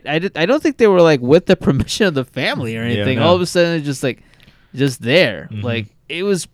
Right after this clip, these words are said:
Speaker 1: pretty weird, and, like, like, like, does that mean, like, already, like, up to this point, like, if you've done movies,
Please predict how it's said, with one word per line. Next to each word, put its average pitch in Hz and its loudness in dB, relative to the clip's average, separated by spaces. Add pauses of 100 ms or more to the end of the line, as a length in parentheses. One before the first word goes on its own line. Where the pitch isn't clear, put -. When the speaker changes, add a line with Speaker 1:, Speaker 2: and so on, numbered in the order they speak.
Speaker 1:
pretty 226 2
weird, 143 0
and, 135 -4
like, 131 -2 (760)
like, 123 -2 (920)
like, 131 -4 (100)
does 131 -4
that 165 -4
mean, 170 -4
like, 143 -4
already, 139 0
like, 135 0
up 143 -2
to 165 0
this 156 -4
point, 180 -4
like, 127 -4
if 120 -8
you've 123 -4
done 139 -2
movies, 170 -2